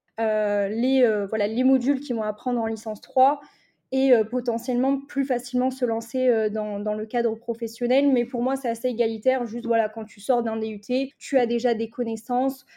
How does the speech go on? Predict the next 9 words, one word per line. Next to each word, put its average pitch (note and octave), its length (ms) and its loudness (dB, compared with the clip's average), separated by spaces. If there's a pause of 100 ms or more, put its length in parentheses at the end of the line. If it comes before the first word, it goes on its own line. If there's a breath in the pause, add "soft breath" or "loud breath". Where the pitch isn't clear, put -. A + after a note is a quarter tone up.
(140 soft breath)
euh, G#3+ 180 -2
t'as B3 140 0
déjà B3 380 0
potentiellement A#3 640 -4
une A#3+ 120 -2
première A#3+ 360 -2
expérience, A#3 800 -6
euh, G#3 240 -2
professionnelle. A#3 800 -6